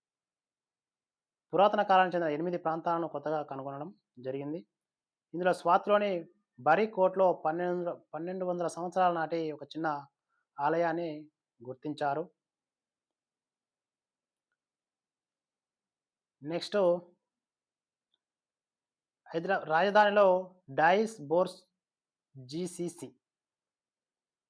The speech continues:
అంటే అంతర్జాతీయ దిగ్గజ ఫైనాన్షియల్ షేర్ మార్కెట్ సంస్థ డైస్ బోర్స్ గ్రూపు తమ గ్లోబల్ క్యాపబిలిటీ సెంటర్ జీసీసీను హైదరాబాద్లో నెలకొల్పడం జరిగింది. ఈ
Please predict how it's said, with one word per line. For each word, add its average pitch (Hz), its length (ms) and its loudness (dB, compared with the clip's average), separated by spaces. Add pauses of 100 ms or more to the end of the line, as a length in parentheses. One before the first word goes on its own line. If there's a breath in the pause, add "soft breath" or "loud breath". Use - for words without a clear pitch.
(260)
అంటే 190 240 4 (580)
అంతర్జాతీయ 202 580 2
దిగ్గజ 175 360 0 (220)
ఫైనాన్షియల్ 185 560 0 (160)
షేర్ 175 240 -2
మార్కెట్ 170 360 -4
సంస్థ 156 300 -6 (680)
డైస్ 156 440 0
బోర్స్ 160 360 0 (840)
గ్రూపు 160 460 -2
తమ 160 120 2 (160)
గ్లోబల్ 185 340 6 (220)
క్యాపబిలిటీ 185 500 -2
సెంటర్ 170 440 -4 (260)
జీసీసీను 180 540 -4
హైదరాబాద్లో 156 800 -2 (640)
నెలకొల్పడం 151 560 -6
జరిగింది. 143 380 -6 (2000)
ఈ 180 80 -2